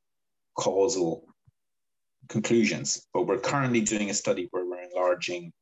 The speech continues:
that number of cases to around twenty-six thousand cases. And I think with that data set, we should be able to, to conduct other types of analyses to confirm the causal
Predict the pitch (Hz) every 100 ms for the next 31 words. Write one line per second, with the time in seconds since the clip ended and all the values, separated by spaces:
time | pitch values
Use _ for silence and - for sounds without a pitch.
0 | _ _ 87 80 92 92 85 92 85 -
1 | - 90 87 87 - 98 - - - 113
2 | 127 135 135 - 131 - 208 208 - _
3 | _ _ _ _ _ _ _ _ - _
4 | _ 101 104 107 113 101 107 117 123 110
5 | 104 98 98 95 - 120 117 113 98 95
6 | 92 87 - - 87 87 87 - - -
7 | 98 95 90 - - _ _ - 95 104
8 | 101 - 107 104 - 95 90 90 87 -
9 | 82 - - - 71 - 90 87 - 98
10 | 90 90